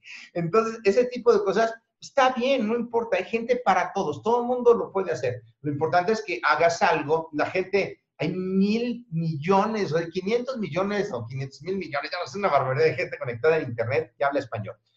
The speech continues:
Entonces, que tú y yo les podamos llegar, está muy difícil, ¿no? O sea, realmente, eh, es muy amplio y todo el mundo le puede dar un enfoque distinto, aunque sea el mismo curso, pues alguien lo habla de manera diferente o lo enfoca para un deporte diferente. Entonces,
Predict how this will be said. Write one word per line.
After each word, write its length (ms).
Entonces, 420
que 220
tú 80
y 60
yo 80
les 140
podamos 360
llegar, 340
está 640
muy 200
difícil, 680
¿no? 120
O 20
sea, 180
realmente, 720
eh, 240
es 240
muy 300
amplio 400
y 180
todo 120
el 60
mundo 160
le 60
puede 200
dar 100
un 100
enfoque 340
distinto, 720
aunque 320
sea 160
el 60
mismo 300
curso, 320
pues 160
alguien 220
lo 80
habla 160
de 80
manera 300
diferente 500
o 20
lo 100
enfoca 380
para 160
un 80
deporte 380
diferente. 480
Entonces, 420